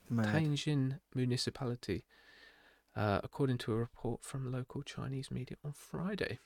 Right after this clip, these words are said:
Speaker 2: So,
Speaker 1: So now
Speaker 2: it's
Speaker 1: we're
Speaker 2: all
Speaker 1: gonna have
Speaker 2: kicking off.
Speaker 1: Trump saying, "The Chinese ice cream virus."
Speaker 2: <laughs> What was that? It went, like, Indian.
Speaker 1: That was, like, my Trump
Speaker 2: <laughs>
Speaker 1: impression. I didn't say it was good.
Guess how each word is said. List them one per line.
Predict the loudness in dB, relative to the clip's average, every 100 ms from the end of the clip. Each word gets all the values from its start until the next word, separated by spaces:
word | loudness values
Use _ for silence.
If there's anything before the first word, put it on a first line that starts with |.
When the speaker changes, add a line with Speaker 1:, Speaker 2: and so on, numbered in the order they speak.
| _ _ _ _ _ _ -8
Speaker 2:
So, | -2 4 6 6 4 0 -16
Speaker 1:
So | -4 2
now | 4
Speaker 2:
it's | 6
Speaker 1:
we're | 6
Speaker 2:
all |
Speaker 1:
gonna | 8 6
have |
Speaker 2:
kicking | 6 4
off. | 4
Speaker 1:
Trump | 4 2
saying, | 0 2 0 -6 -14 -18 -18 -2
"The | -2
Chinese | 6 8 8 6 4 4
ice | 2 2
cream | 2 2
virus." | 4 2 0 -6 -20
Speaker 2:
<laughs> | -2 0 0 -10 -20 _ 12 12 12 12 4 -2 -10 -20 _ _ _ -20 -12 -2 4 6 4 2 0 -2 _
What | 4 8 8 8
was | 4 6
that? | 8 10 8
It |
went, | 6 6
like, | 4 4
Indian. | 2 2 2 2 0 -8 -10 -4 -2 -2 -6 -12 -20 2
Speaker 1:
That | 10 10
was, | 10
like, | 8 8
my | 6 4
Trump | 10 12
Speaker 2:
<laughs> | 12 12 12
Speaker 1:
impression. | 6 4 2 2 -2
I |
didn't | 0 0 4
say | 8 8
it | 8
was | 4
good. | 2 2